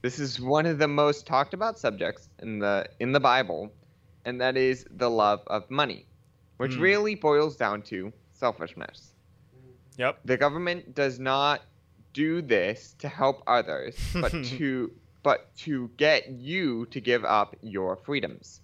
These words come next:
Speaker 2: Yes.
Speaker 1: Uh, we see this everywhere in our culture. The good thing to do is to reduce our carbon footprint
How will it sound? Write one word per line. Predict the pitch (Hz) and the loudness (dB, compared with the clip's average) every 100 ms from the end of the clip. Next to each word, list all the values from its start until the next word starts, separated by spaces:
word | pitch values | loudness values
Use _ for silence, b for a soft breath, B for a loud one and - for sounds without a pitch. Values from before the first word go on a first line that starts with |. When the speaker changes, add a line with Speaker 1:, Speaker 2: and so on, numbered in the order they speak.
| _ - | _ -8
Speaker 2:
Yes. | 113 98 - - - - - _ _ - | -6 -6 -8 -10 -8 -10 -14 _ _ 0
Speaker 1:
Uh, | 117 107 104 95 - | 4 4 4 0 -6
we | 131 | -8
see | 131 151 | -6 -6
this | 127 131 135 135 - - - - | 0 0 0 -2 -16 -20 -8 0
everywhere | 147 151 131 107 101 98 | 0 0 -6 -4 -4 -6
in | 95 | -10
our | 87 | -12
culture. | - 76 - - - _ _ _ _ - | -14 -16 -14 -14 -14 _ _ _ _ -10
The | 131 | -8
good | 110 143 156 165 170 - - | -6 4 6 6 2 -8 -4
thing | 175 170 143 131 | -2 -2 -4 -10
to | 139 | -10
do | 120 180 151 113 110 - | -2 2 4 4 0 -2
is | 113 110 - | -2 -2 -4
to | - | -4
reduce | 110 110 - 139 160 165 147 | -2 -2 2 6 6 6 4
our | 135 117 | 4 4
carbon | - 143 151 160 156 | 0 2 2 2 -4
footprint | 131 - 160 - 101 101 | -6 -2 -2 -4 -8 -8